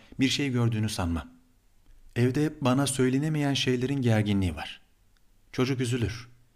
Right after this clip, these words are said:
deyip halının altına süpürülen şeylerin gerginliği bu. Kendisi olmayan ama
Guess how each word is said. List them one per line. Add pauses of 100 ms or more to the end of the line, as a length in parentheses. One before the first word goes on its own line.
(160)
deyip (500)
halının
altına
süpürülen
şeylerin
gerginliği
bu. (1160)
Kendisi
olmayan
ama